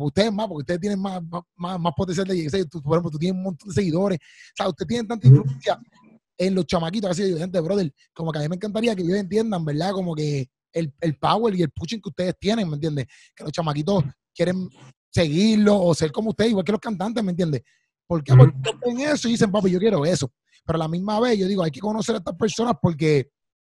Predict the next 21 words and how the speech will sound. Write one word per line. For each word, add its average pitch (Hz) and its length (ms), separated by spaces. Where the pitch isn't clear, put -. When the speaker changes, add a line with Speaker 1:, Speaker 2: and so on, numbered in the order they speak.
Speaker 1:
yo 220 140
no 202 80
sé 220 120
lo 214 100
que 202 80
él 190 60
voy 180 200
a 160 100
pasar, 175 320
¿me 170 80
entiendes? 151 300
Yo 147 80
no 175 100
sé, 170 240
yo 175 140
puedo 190 120
decir 190 160
a 180 40
lo 180 80
mejor, 175 240
"Ah, 214 260